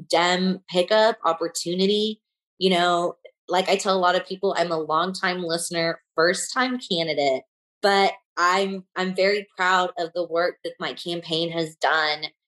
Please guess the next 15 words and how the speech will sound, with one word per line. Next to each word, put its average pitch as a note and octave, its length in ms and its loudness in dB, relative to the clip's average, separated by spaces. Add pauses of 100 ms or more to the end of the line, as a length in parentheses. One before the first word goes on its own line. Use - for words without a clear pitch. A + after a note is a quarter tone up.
(120)
since F3 360 -2
we E3+ 140 -2
filed E3 640 4
our D#3+ 100 2
treasurer, E3 880 2
you E3+ 100 -10
know, E3 200 -2
in E3+ 140 -4
October. E3 880 0 (320)
We've F#3+ 280 -2
gained F#3 320 -2
the F3+ 100 -2
endorsements E3+ 680 -4
of D#3 140 -8
the D3+ 100 -4